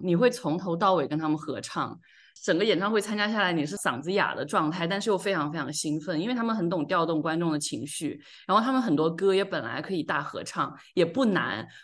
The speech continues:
不像苏打绿的歌，你怎么合唱？就是很多歌那个调之高，我是根本唱不上去的。所以就是他会给你那个氛围，让你不断地想去参加他演唱会，跟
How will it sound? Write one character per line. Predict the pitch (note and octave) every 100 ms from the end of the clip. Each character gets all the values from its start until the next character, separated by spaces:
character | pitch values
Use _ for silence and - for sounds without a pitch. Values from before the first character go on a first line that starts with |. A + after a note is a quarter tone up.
| -
不 | A3+
像 | C#4 A#3+
苏 | -
打 | C4+ D#3+
绿 | G#3+
的 | G3
歌， | F3 G3+ G#3
你 | A#3+
怎 | D#3+
么 | C#3
合 | A#2 D3+
唱？ | - F#3 D3+
就 | D#3
是 | B3+
很 | B3 F3
多 | E3+
歌 | G#3 A#3 C4+
那 |
个 | A#3 F#3+
调 | C#4+ B3 F#3+
之 | G#3+ G#3+
高， | A3+ G#3 G#3+ A3
我 | F3 D3
是 | A#3
根 | A3+
本 | F3
唱 | G#3
不 | F#3+
上 | F#3+ F#3+
去 | E3+ - F3+
的。 | F#2+ - _ _
所 | - D#4+
以 | C#4+
就 | D4
是 | D4 A#3+ - - - -
他 | F#4
会 | G#4 D4
给 | A#3
你 | C#4 G3
那 | A3+
个 | A#3
氛 | A3 G#3+ C#4
围， | G3+ F3
让 | A3+
你 | G3 C3 D2 -
不 | F#3+
断 | E4 G4
地 | B3+
想 | - -
去 | D#3
参 | F#3 F#3
加 | F3 E3+
他 | F3
演 | E3 B2+
唱 | D#3+ D#3+
会， | E3 C#3+ - - -
跟 | - E4+